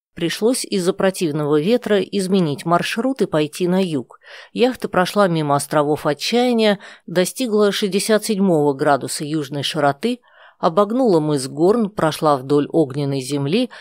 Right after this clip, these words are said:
затем через пролив Лемера и взяла курс вдоль берегов Патагонии.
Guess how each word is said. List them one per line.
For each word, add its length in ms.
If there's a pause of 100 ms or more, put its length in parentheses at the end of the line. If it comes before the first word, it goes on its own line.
(200)
затем 380
через 300
пролив 420
Лемера 480
и 280
взяла 400
курс 440
вдоль 360
берегов 500
Патагонии. 800